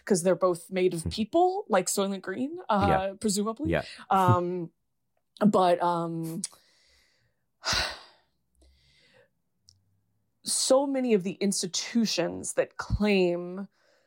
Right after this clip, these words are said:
Speaker 1: to be putting energy into helping sex workers achieve their goals have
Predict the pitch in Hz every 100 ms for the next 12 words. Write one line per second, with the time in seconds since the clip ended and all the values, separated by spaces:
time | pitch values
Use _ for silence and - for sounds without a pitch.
0 | _ _ _ - - 208 190 185 180 175
1 | 170 - _ _ _ _ 226 185 - 185
2 | 185 190 185 175 185 180 170 180 175 -
3 | 180 170 - - - 233 226 - 185 165
4 | 170 180 226 _ _ _ _ _ _ -
5 | - 185 - 185 160 160 175 175 185 -
6 | - - _ _ _ _ _ _ _ _
7 | 190 175 - - 196 185 170 - _ -
8 | 190 185 175 175 240 233 185 - 120 202
9 | 214 - - _ _ - - 190